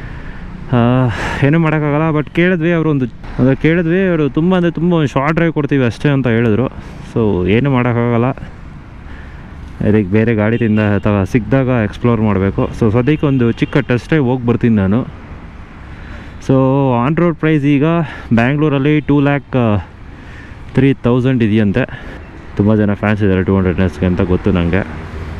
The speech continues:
So, ಆ, ಎನ್ ಎಸ್ ನಿಮ್ಗೆ ಗೊತ್ತಿರ್ಬೋದು, ಒಂದು ತರ್ಟಿ ಫೈವ್, thirty mileage ಬರುತ್ತೆ.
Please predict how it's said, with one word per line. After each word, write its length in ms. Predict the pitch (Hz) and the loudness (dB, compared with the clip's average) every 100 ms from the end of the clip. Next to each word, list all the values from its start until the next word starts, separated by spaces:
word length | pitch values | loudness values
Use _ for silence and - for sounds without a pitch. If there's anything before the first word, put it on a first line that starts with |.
| - - - - - - - - | -12 -12 -12 -12 -12 -10 -4 0
So, 60 | 143 139 131 - - - - 104 | 2 2 0 -2 -10 -10 -8 -2
ಆ, 80 | 120 123 | 2 4
ಎನ್ 120 | 123 147 | 4 2
ಎಸ್ 140 | 151 143 | 0 2
ನಿಮ್ಗೆ 160 | 127 | 2
ಗೊತ್ತಿರ್ಬೋದು, 420 | 110 107 135 127 | 4 2 2 2
ಒಂದು 100 | 117 | 2
ತರ್ಟಿ 200 | 107 101 | 2 0
ಫೈವ್, 180 | 104 113 | 2 2
thirty 400 | 113 107 117 113 110 | 0 2 2 2 2
mileage 320 | 95 107 101 | 2 2 2
ಬರುತ್ತೆ. 440 | 98 107 101 98 | 2 0 0 -2